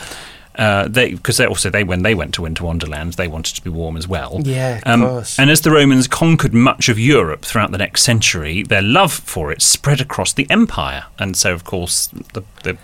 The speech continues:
Speaker 1: habit spread. And it's thought the Europeans then in the sort of the Middle Ages, they would mix the, the wine with spices, uh, and things like that because they believed it would promote health and avoid sickness. Um, and they'd also use herbs and flowers as natural sweeteners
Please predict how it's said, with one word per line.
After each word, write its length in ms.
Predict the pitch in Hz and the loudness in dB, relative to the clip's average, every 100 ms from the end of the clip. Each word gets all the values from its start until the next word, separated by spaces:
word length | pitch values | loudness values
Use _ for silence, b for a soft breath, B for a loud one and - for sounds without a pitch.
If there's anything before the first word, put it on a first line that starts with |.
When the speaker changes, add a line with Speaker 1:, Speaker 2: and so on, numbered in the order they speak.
| - | -16
Speaker 1:
habit 520 | - - 92 - - | -6 -4 -4 -4 -6
spread. 480 | - - 180 76 - - B B B B - | -2 -2 -2 -2 -6 -10 B B B B 2
And 160 | 147 | 4
it's 180 | 160 - | 4 2
thought 320 | - - 147 | 4 4 4
the 80 | 139 | 4
Europeans 640 | 170 170 160 208 151 113 | 4 4 4 2 2 2
then 140 | 139 131 | 2 4
in 100 | 127 | 4
the 100 | 131 | 4
sort 140 | 120 | 0
of 60 | 110 | 2
the 60 | |
Middle 240 | 135 147 110 | 2 4 2
Ages, 380 | 92 90 - - B B - | 2 -2 -2 -4 B B -2
they 360 | 135 139 139 - | 2 4 4 2
would 180 | 127 120 | 0 2
mix 400 | 127 - - - | 0 0 -2 -2
the, 480 | - 113 104 101 95 - | 2 2 4 2 0 -4
the 120 | 113 | -2
wine 300 | 110 104 101 | 0 0 0
with 120 | 95 | 0
spices, 1040 | - - - 120 117 - - 78 85 - - B B B | 2 2 0 -2 -2 -2 -2 -2 -4 -4 -6 B B B
uh, 140 | - 104 | -4 -2
and 140 | 104 | -2
things 240 | 101 107 101 | -2 -2 0
like 80 | 95 | -2
that 100 | 98 | -4
because 220 | - 117 | -4 0
they 80 | 117 | 0
believed 340 | 117 120 110 | 2 0 0
it 80 | 120 | -2
would 140 | 110 - | -4 -2
promote 320 | 120 113 - | 0 0 -2
health 520 | - - 104 - - | -4 0 0 -2 -8
and 120 | - 110 | -4 -4
avoid 340 | 98 104 92 | -2 -4 0
sickness. 680 | - - 120 - 78 - - B B B B - | 0 0 -2 -8 -6 -4 -6 B B B B -6
Um, 280 | 107 104 98 | 0 0 0
and 100 | 107 | 0
they'd 120 | 110 | 0
also 200 | 107 98 101 | 0 0 -4
use 140 | 92 - | -4 -2
herbs 320 | 101 92 85 | 0 0 -2
and 100 | 98 | -6
flowers 400 | - 104 87 85 | -4 -4 -2 -2
as 120 | 90 90 | -4 -4
natural 340 | 92 - 90 | -6 -6 -10
sweeteners 640 | - - 110 - 80 - | -4 -4 -4 -6 -4 -4